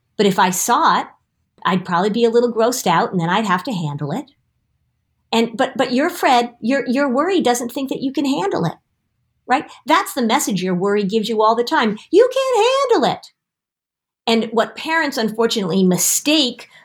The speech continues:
for helping a child with their worry and teaching their child to manage their worry is that helping their child with their worry becomes, we have to eliminate the things that cause him distress.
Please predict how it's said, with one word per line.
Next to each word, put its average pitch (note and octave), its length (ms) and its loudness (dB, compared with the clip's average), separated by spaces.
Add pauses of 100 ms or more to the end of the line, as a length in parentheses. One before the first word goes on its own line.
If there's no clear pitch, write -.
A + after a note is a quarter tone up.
(100)
for G3 600 2
helping B3 420 0
a G#3 80 -4
child F#3+ 380 0
with F#3 160 -2
their F#3 160 0
worry E3 500 0 (240)
and G#3 180 0
teaching E4 440 2
their F#3+ 140 0
child F3 420 0
to F3+ 100 -6
manage G3 880 0 (160)
their F#3 180 2
worry E3 460 -2 (360)
is G#3+ 180 4
that G#3 220 -2
helping E4 440 0
their A#3 140 0
child F#3+ 380 0
with F#3 140 -2
their F#3 140 -2
worry F#3 320 2
becomes, G3 640 0 (240)
we G#3 100 0
have G#3+ 300 0
to A3 220 -4
eliminate A3 800 4
the G#3 100 0
things F#3+ 380 -2
that E3+ 160 -4
cause F3 300 0
him E3 120 0
distress. - 720 -6